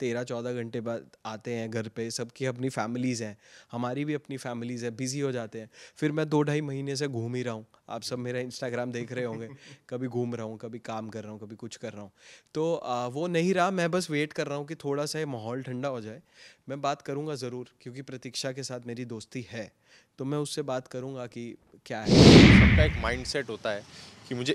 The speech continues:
Speaker 3: इस तरह से काम करना है, प्रोडक्शन को चाहिए इस तरह से, तो उसमें क्रिएटिव डिस्कशंस भी आप एक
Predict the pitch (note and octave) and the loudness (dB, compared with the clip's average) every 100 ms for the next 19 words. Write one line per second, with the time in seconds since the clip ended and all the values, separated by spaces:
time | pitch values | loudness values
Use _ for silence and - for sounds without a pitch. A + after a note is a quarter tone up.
0 | - D#3 E3 D3 C#3 B2+ B2 B2 A#2 A#2 | 0 0 2 2 2 0 0 -2 -2 0
1 | A#2+ A#2 - C3+ C3+ C3 B2+ B2+ B2 - | -2 -2 -4 -6 -4 -2 0 -2 -4 0
2 | A#2+ A#2 C#3+ E3+ D#3+ F#3+ G3 - - F3 | 0 -2 -4 -4 -2 -2 -4 -6 0 4
3 | E3 F#3+ E3+ E3 - D3+ D#3 D3 D3+ E3 | 4 4 2 0 0 0 0 -2 4 6
4 | D#3 D#3 | 6 2